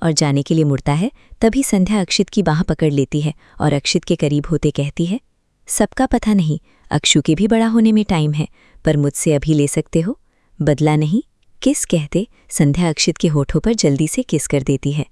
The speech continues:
अक्षित ये देखकर संध्या की ओर देखता है।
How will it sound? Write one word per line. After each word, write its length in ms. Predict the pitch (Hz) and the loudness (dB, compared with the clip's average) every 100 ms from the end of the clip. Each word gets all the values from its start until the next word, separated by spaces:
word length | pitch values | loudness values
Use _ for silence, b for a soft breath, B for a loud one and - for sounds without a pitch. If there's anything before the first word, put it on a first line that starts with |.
| _ _ _ - | _ _ _ -2
अक्षित 380 | 220 - 262 262 | 0 0 0 2
ये 100 | 226 | 2
देखकर 360 | 185 - 208 | 2 0 -2
संध्या 380 | 214 151 143 160 | 0 0 0 0
की 180 | - 156 | 2 2
ओर 120 | 139 | 2
देखता 320 | 143 131 - | 0 -2 -2
है। 160 | 143 | -4